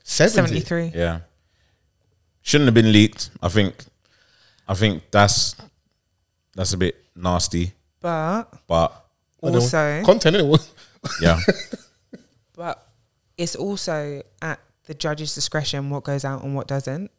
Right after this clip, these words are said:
Speaker 1: Right.
Speaker 2: So I feel like with something like that, unless
Speaker 1: But why
Speaker 2: they've
Speaker 1: is that
Speaker 2: had
Speaker 1: in public
Speaker 2: the
Speaker 1: interest for us to know who's written him a character
Speaker 3: It was
Speaker 1: reference?
Speaker 3: leaked.
Speaker 2: Oh,
Speaker 3: I don't, I don't think it was like, um, I think, I think this time it was out of the judge's hands.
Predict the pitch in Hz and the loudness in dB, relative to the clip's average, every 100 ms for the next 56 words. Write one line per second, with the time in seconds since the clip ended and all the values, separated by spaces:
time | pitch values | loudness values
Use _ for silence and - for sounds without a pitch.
0 | _ - 101 147 143 139 - 147 147 160 | _ -6 -2 -2 -2 -6 -8 -10 -6 -6
1 | 139 151 - 170 165 160 151 - 143 135 | -4 -4 -4 -6 -6 -8 -8 -10 -10 -12
2 | 160 208 _ _ _ _ _ _ _ _ | -12 -18 _ _ _ _ _ _ _ _
3 | _ _ _ _ _ - 156 160 117 143 | _ _ _ _ _ -8 -4 2 8 8
4 | 151 160 143 160 143 131 139 127 117 - | 8 6 6 4 4 2 0 0 -2 0
5 | 113 - 107 113 110 104 110 104 98 95 | -2 -2 -2 0 -2 -2 -4 -4 -4 -4
6 | 104 98 95 104 90 131 107 107 90 - | -4 -4 -2 -2 0 2 6 4 4 -4
7 | - _ _ _ - 165 98 98 90 98 | -12 _ _ _ -10 -2 2 2 4 2
8 | 92 92 80 90 80 80 76 78 69 - | 0 -4 -4 -4 -2 -4 -4 -4 -6 -14
9 | _ 76 76 73 71 69 _ _ _ _ | _ -8 -6 -6 -10 -14 _ _ _ _
10 | _ _ _ _ _ _ _ _ - - | _ _ _ _ _ _ _ _ -14 -10
11 | 90 85 95 98 - - 92 - 85 82 | -6 -4 -2 -4 -6 -4 -2 -2 -4 -2
12 | 82 78 - 82 69 76 82 73 71 80 | -4 -4 -4 -4 -4 -6 -8 -8 -10 -10
13 | 69 | -12